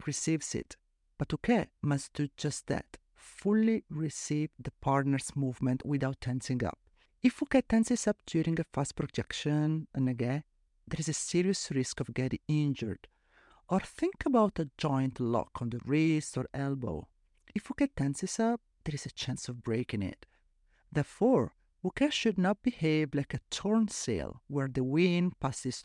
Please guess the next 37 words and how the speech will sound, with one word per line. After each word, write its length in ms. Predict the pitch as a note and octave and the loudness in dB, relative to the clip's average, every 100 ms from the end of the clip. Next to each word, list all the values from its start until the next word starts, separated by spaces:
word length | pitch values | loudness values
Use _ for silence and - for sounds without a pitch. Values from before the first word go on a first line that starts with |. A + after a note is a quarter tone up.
| - | -16
through 500 | - D#3 D#3+ D#3 D#3+ _ _ | -6 -4 -2 -4 -8 _ _
without 360 | D3+ C#3 C3+ C3+ | 0 2 2 2
generating 580 | C3+ C3+ C3+ C3+ C3 C3 | 0 2 2 2 0 2
any 140 | C3+ | 0
resistance. 800 | B2+ - F3+ - B2 F#2+ D#2+ - _ _ | -2 -2 -4 -4 -4 -4 -6 -12 _ _
Uke 300 | G#3+ - B3+ | -6 0 2
should 300 | C4 - G3+ | 2 0 0
not 220 | F3 E3+ - | 0 -2 -2
be 80 | |
like 240 | D3 D3 - | -2 -2 -4
a 40 | |
sail 380 | - - C#3 C#3 | -8 -2 0 2
that 220 | C3+ B2+ | 0 -2
doesn't 340 | C3 C3 B2+ - | -2 -2 -4 -2
fully 200 | B2+ B2+ | -2 -2
catch 260 | C3+ - | -4 -4
the 100 | - | -4
wind, 380 | C3+ F#3+ D3 C3 - | 2 2 2 0 -4
causing 320 | C3+ - C3 | -6 -2 -2
the 80 | B2 | -2
boat 260 | B2+ C3 - | -2 -4 -2
to 80 | |
slow 240 | B2+ B2+ B2+ | -4 -2 -2
down 300 | C3+ C3 C3 | 0 0 0
and 140 | C3 | 0
not 160 | B2+ - | -2 -2
move 200 | C3+ - | -8 -2
properly, 640 | D#3+ G3+ - A2 D#2 - - _ _ | 4 4 4 -2 -4 -6 -10 _ _
leaving 320 | D3 D3 D3 | 2 4 2
at 180 | C3+ - | 0 0
least 300 | C#3+ C#3+ - | 0 0 -4
a 40 | |
part 300 | C3 C#3 C3 | -4 -2 -2
of 80 | B2+ | -2
the 80 | B2+ | -4
body 300 | B2+ B2 A#2+ | -2 -2 -2
rigid, 560 | A#2 C#3 E3+ C#3 C3+ | 0 0 0 2 0